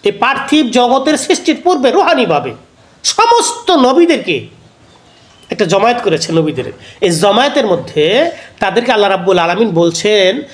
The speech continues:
যে, "আমি তোমাদের কাছে যা আছে বা তোমাদের কাছে যা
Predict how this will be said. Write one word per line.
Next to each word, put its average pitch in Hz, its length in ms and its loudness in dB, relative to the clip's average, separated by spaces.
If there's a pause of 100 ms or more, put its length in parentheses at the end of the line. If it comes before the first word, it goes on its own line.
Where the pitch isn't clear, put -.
(200)
যে, 196 400 0
"আমি 254 220 0 (800)
তোমাদের 311 380 4
কাছে 302 240 2
যা 202 280 -2
আছে 175 680 -4 (540)
বা 185 100 2
তোমাদের 254 320 0
কাছে 277 200 0
যা 180 260 0